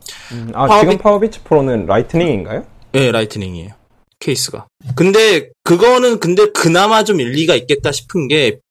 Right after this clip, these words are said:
Speaker 2: 비츠 같은 경우는 에어팟이랑 다르게
Speaker 1: 예,
Speaker 2: 좀,
Speaker 1: 애플에서만 쓰는 게 아니니까.
Speaker 2: 예,
Speaker 1: 음.
Speaker 2: 더 그럴 가능성이 높으니까 아무래도 그런 비판점이 나오는 것 같기는 한데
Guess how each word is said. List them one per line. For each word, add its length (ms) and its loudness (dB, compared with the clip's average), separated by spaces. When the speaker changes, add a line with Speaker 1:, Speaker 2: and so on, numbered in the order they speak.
Speaker 2:
비츠 380 0
같은 360 0
경우는 600 0
에어팟이랑 720 2
다르게 800 -2
Speaker 1:
예, 420 -2
Speaker 2:
좀, 200 4
Speaker 1:
애플에서만 440 0
쓰는 300 -10
게 60 -4
아니니까. 520 -6
Speaker 2:
예, 160 6
Speaker 1:
음. 80 0
Speaker 2:
더 960 2
그럴 300 4
가능성이 400 -4
높으니까 840 -6
아무래도 340 -4
그런 320 0
비판점이 540 -4
나오는 360 -4
것 120 0
같기는 320 -8
한데 600 -2